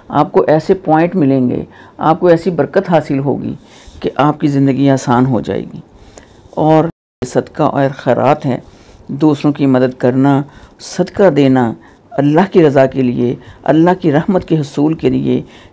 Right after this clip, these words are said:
रि-, ये रिज़्क में इजाफे का बाइस बनता है। ये कुरान में इसका बयान फरमाया गया है। और सदका देते हुए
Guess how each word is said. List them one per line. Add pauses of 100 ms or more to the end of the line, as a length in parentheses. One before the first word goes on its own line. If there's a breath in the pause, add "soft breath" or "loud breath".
रि-,
ये
रिज़्क
में (200)
इजाफे
का
बाइस
बनता
है। (460 loud breath)
ये
कुरान
में
इसका
बयान (120)
फरमाया
गया
है। (1300 loud breath)
और (140)
सदका
देते
हुए